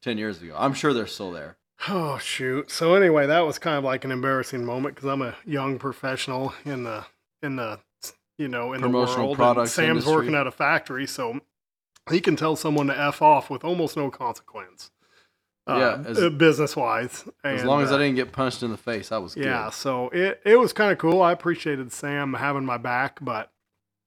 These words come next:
Speaker 2: every now and again he'll throw out chicken shits, and nobody really knows what that's about, but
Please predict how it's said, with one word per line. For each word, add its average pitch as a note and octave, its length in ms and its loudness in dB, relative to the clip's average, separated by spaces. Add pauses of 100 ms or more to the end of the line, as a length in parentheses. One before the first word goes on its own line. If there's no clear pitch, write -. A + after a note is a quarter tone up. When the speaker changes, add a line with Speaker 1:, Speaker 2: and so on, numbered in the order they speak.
(200)
Speaker 2:
every D3 200 2
now C#3+ 180 4
and C3+ 80 2
again B2+ 300 -2
he'll B2+ 200 -4
throw C3 260 -4
out A#2 280 -4
chicken G3 320 -2
shits, - 560 -2 (380)
and C#3 420 0
nobody C#3 380 -2
really B2+ 300 -2
knows B2 480 -6
what B2 160 -6
that's A#2+ 200 -8
about, A#2 460 -4
but G#2 260 -8